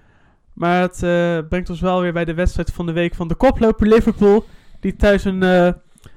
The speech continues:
een dijk, een mooie wedstrijd op de mat heeft gelegd tegen Leicester City. Tegen eventueel een Champions League kandidaat, blijf ik, blijf het zeggen.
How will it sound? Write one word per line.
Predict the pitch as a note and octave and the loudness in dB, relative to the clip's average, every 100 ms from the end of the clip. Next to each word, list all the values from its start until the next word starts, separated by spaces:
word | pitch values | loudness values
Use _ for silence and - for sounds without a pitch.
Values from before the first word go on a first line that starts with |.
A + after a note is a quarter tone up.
| - - _ | -20 -20 _
een | F3 E3+ | -10 2
dijk, | G3+ G#3 | 2 2
een | E3 E3 F3+ | -2 -4 -2
mooie | G3 G3+ | 2 4
wedstrijd | G3+ - D#3 | 2 0 -2
op | |
de | F3 | -2
mat | F3+ G3 | 0 2
heeft | F#3 - | 2 2
gelegd | F3 D#3 - | 2 2 0
tegen | F3 E3 D3+ | 0 0 0
Leicester | D3 E3+ G#3 - F3 | 2 2 2 0 -4
City. | A3 A3 A#3 | -4 -4 -6
Tegen | A3 F#3 F#3 F3 | -4 -6 -4 -4
eventueel | F3 - E3+ | -4 -8 -10
een | E3 | -10
Champions | - G3 - | -10 -10 -10
League | G3 - | -12 -10
kandidaat, | G3 F#3+ F3 F#3 G#3 | -10 -8 -6 -8 -6
blijf | F#3 F3+ | -6 -6
ik, | E3+ | -2
blijf | G3 G3+ | 0 0
het | - | -4
zeggen. | F#3+ F#3 G3 | -4 -4 -8